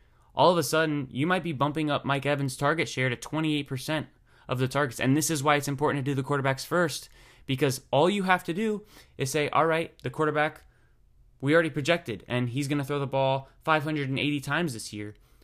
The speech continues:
Well, if Mike Evans' target share is at twenty-eight percent, just multiply the five hundred and eighty by point two eight, and boom, you have your target count for Mike Evans.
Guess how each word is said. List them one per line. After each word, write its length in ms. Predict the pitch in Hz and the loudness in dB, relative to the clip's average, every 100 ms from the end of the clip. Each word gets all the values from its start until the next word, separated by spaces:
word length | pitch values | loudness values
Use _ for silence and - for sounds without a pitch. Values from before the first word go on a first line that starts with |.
| _ _ _ _ _ _ - | _ _ _ _ _ _ -2
Well, 300 | 131 135 - 127 | 2 2 0 -4
if 100 | 135 | 0
Mike 220 | 170 180 | 2 2
Evans' 240 | 165 147 | 0 0
target 260 | 160 175 135 | 0 0 0
share 160 | 156 | 0
is 100 | 143 | 0
at 140 | 139 - | -2 -2
twenty-eight 320 | 156 151 139 | -2 -2 -4
percent, 320 | 139 165 165 | -4 -4 -6
just 240 | 120 139 123 | -4 -6 -2
multiply 640 | 127 - - 160 165 180 175 - | -2 -4 -6 -4 -2 -2 -6 -8
the 100 | 131 | 0
five 240 | 156 151 | 2 2
hundred 280 | 160 151 143 | 0 -2 -2
and 100 | 151 | 0
eighty 340 | 170 156 175 - _ | 0 -2 -8 -14 _
by 300 | 107 107 131 | -4 4 4
point 320 | 131 156 165 - | 4 0 -2 0
two 200 | 165 165 | -2 0
eight, 280 | 185 - - - - 147 | -2 -6 -14 -20 -4 0
and 160 | 139 | 2
boom, 280 | 151 175 156 | 2 2 2
you 100 | 151 | 0
have 160 | 147 147 | 0 -2
your 100 | 139 | 2
target 320 | 160 151 - | 2 2 0
count 220 | 151 - | -2 0
for 80 | 139 | 0
Mike 200 | 143 143 | 0 0
Evans. 440 | 151 113 92 - | 0 -2 -6 -12